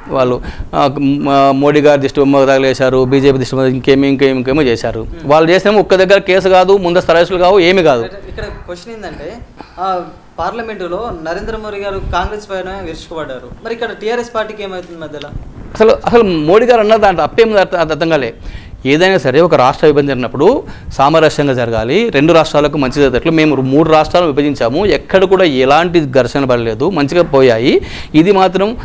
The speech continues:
Speaker 1: పెప్పర్ స్ప్రే అలాంటివి అన్నీ నానా హంగామా చేసేశారు. So అలా చేయకూడదు. ప్ర-, తెలంగాణ అంటే మాకేం ప్రేమనే ఉంది, మాకేం వివక్ష లేదన్నారు. So కాంగ్రెస్, ఈ కాంగ్రెస్ దరిద్రం, ఈ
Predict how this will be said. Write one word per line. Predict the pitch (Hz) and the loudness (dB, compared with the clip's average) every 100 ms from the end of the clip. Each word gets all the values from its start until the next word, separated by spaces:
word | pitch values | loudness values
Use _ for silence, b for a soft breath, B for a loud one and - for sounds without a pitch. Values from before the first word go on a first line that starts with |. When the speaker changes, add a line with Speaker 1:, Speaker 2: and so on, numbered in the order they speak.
| B | B
Speaker 1:
పెప్పర్ | 147 151 160 | 0 2 0
స్ప్రే | - 160 156 | 0 2 2
అలాంటివి | 147 147 151 147 | 2 0 -2 -2
అన్నీ | 151 165 185 | -2 0 0
నానా | 151 143 160 | 2 2 2
హంగామా | 147 143 160 156 | 0 0 0 0
చేసేశారు. | 151 - 117 117 151 392 - B | -2 -2 -6 -4 -4 -4 -6 B
So | - | 2
అలా | 170 170 156 | 2 2 2
చేయకూడదు. | 180 170 165 | 0 2 2
ప్ర-, | 214 151 151 | 2 2 0
తెలంగాణ | 123 147 165 170 | 0 0 2 0
అంటే | 175 | 0
మాకేం | 165 139 151 | 0 -2 -2
ప్రేమనే | 139 143 160 | 0 2 4
ఉంది, | 143 127 180 | 2 2 0
మాకేం | 156 147 | 0 2
వివక్ష | 143 - | 2 2
లేదన్నారు. | 135 139 220 147 123 120 B B - | 2 2 4 2 0 -8 B B 0
So | 226 247 - B - | 4 4 0 B -2
కాంగ్రెస్, | 127 151 214 214 214 170 | 2 2 2 4 2 2
ఈ | 151 | -2
కాంగ్రెస్ | 135 143 180 185 | 0 0 2 0
దరిద్రం, | 143 151 156 165 117 - - | 2 2 2 0 -2 -10 -16
ఈ | - | -10